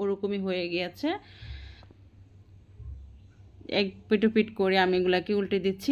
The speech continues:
ভিডিওটি যদি ভালো লেগে থাকে আপনাদের পরিবার পরিজনদের সাথে শেয়ার করবেন, ফ্যামিলি ফ্রেন্ড সার্কেলদের সাথে শেয়ার করবেন। এখন আমি এগুলাকে একটি চাকনির সাহায্যে উঠিয়ে নিচ্ছি, এক্সট্রা তেলটা যেন ঝরে যায়। এখন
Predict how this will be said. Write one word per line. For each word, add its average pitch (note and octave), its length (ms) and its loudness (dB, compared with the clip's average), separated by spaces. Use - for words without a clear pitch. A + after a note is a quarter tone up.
ভিডিওটি B3+ 380 6
যদি C4+ 140 2
ভালো B3 200 6
লেগে B3 240 2
থাকে A#3+ 200 -2
আপনাদের B3+ 320 2
পরিবার A#3 300 4
পরিজনদের F#3+ 440 0
সাথে G3 180 0
শেয়ার G#3 260 2
করবেন, A3+ 340 4
ফ্যামিলি B3+ 320 4
ফ্রেন্ড A3 220 2
সার্কেলদের G3+ 440 0
সাথে F#3 200 -2
শেয়ার F#3+ 200 4
করবেন। G3+ 280 0
এখন A#3 180 0
আমি A3 280 6
এগুলাকে G3 440 2
একটি A3+ 140 -2
চাকনির G3+ 360 -2
সাহায্যে F#3 400 -4
উঠিয়ে F#3 240 -2
নিচ্ছি, F#3 240 -2
এক্সট্রা A3 300 -2
তেলটা F#3 360 0
যেন F#3+ 120 0
ঝরে F#3 220 -2
যায়। D4+ 160 4
এখন A3 220 2